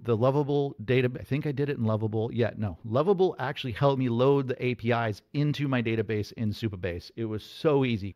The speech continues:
That's basically all I'm using to build this website. If you can follow those instructions and just maybe watch a couple other YouTube videos that explain some of this, you can do this. You can literally spin up a website by yourself, um,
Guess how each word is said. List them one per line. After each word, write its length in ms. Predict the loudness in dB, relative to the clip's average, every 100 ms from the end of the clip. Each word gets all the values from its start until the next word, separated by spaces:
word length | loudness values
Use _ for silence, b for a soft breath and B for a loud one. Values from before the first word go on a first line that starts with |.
| -2
That's 220 | -2 2
basically 400 | 4 4 2 -2
all 200 | 2 2
I'm 100 | 4
using 320 | 2 2 -2
to 80 | -4
build 300 | -2 -2 -2
this 120 | -4
website. 520 | -4 -4 -2 0 0 -4
If 240 | -8 -4
you 160 | -6 -6
can 480 | -8 -6 -4 -4 -4
follow 320 | 0 2 2
those 180 | 0 -2
instructions 640 | -4 -2 -4 -2 -2 -2
and 140 | 0 -2
just 220 | -2 -4
maybe 300 | -4 -4 -2
watch 240 | 0 0
a 40 | -2
couple 320 | -8 -6 -2
other 200 | 0 0
YouTube 360 | 0 -2 -2 -2
videos 340 | 0 2 0
that 80 | -4
explain 500 | -8 -6 0 2 0
some 180 | 0 0
of 60 |
this, 320 | 2 0 -4 -16 b b -4
you 200 | -2 2
can 180 | 0
do 160 | 2 2
this. 380 | 0 -4 -12 -4
You 100 | -4
can 280 | 0 2 4
literally 320 | 4 2 -2
spin 240 | -2 0
up 100 | 0
a 80 | 2
website 460 | 0 0 0 0 2
by 100 | 0
yourself, 560 | 0 0 0 0 -2 _ b b _
um, 400 | -2 0 0 -4